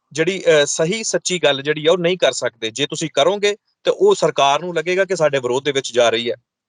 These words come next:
ਅੱਜ ਇਹ ਹਾਲਾਤ ਜਿਹੜੇ ਨੇ ਉਹ ਪੰਜਾਬ ਦੇ ਹੋ ਚੁੱਕੇ ਆ। ਸੋ ਭਗਵੰਤ ਮਾਨ ਹੋਰੀ ਕੋਈ ਹੁਣ ਆਮ ਨਹੀਂ ਰਹੇ, ਮੈਨੂੰ ਲੱਗਦਾ ਇਹਨਾਂ ਨੂੰ ਪਾਰਟੀ ਦਾ ਨਾਂ ਵੀ ਥੋੜਾ ਚੇਂਜ ਕਰਕੇ ਖਾਸ, ਖਾਸਮ ਖਾਸ ਆਦਮੀ ਜਿਹੜਾ ਉਹ ਰੱਖ ਲੈਣਾ ਚਾਹੀਦਾ। ਜੀ।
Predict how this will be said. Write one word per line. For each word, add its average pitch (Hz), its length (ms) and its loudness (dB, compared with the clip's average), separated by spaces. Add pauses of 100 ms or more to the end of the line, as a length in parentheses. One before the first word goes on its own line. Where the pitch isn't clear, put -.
(720)
ਅੱਜ 190 120 -2
ਇਹ 233 240 0
ਹਾਲਾਤ 156 480 2
ਜਿਹੜੇ 156 240 0
ਨੇ 156 80 -6
ਉਹ 220 100 -2
ਪੰਜਾਬ 147 380 2
ਦੇ 143 100 -6
ਹੋ 120 160 -8
ਚੁੱਕੇ 135 300 -4
ਆ। 220 80 2
ਸੋ 220 120 0
ਭਗਵੰਤ 175 420 2
ਮਾਨ 165 180 0
ਹੋਰੀ 156 240 0
ਕੋਈ 170 160 2
ਹੁਣ 156 200 2 (320)
ਆਮ 151 300 2
ਨਹੀਂ 143 180 -8
ਰਹੇ, 185 200 0
ਮੈਨੂੰ 165 220 -4
ਲੱਗਦਾ 160 280 2
ਇਹਨਾਂ 226 140 2
ਨੂੰ 233 140 -2
ਪਾਰਟੀ 165 300 2
ਦਾ 208 120 2
ਨਾਂ 165 180 0
ਵੀ 160 80 -10
ਥੋੜਾ 160 200 0
ਚੇਂਜ 131 260 -6
ਕਰਕੇ 147 400 0 (360)
ਖਾਸ, 160 680 0
ਖਾਸਮ 160 340 -2
ਖਾਸ 151 460 -2 (1120)
ਆਦਮੀ 143 300 0
ਜਿਹੜਾ 143 260 0
ਉਹ 190 160 0
ਰੱਖ 139 200 0
ਲੈਣਾ 110 160 -8
ਚਾਹੀਦਾ। 101 380 -10
ਜੀ। 135 200 -2